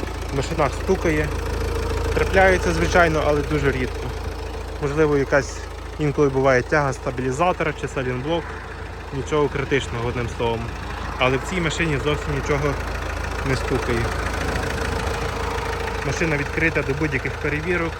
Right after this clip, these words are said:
Також додатково можете перевіряти на будь-яких сервісах. Також можлива доставка по Україні, ще раз нагадую. Зараз закрию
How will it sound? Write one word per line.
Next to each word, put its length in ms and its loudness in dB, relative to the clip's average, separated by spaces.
Також 260 -4
додатково 420 -2
можете 260 -4
перевіряти 560 0
на 100 -2
будь-яких 320 -4
сервісах. 440 -2
Також 260 0
можлива 320 2
доставка 520 0
по 140 0
Україні, 680 0
ще 120 0
раз 200 0
нагадую. 520 2
Зараз 260 4
закрию 360 4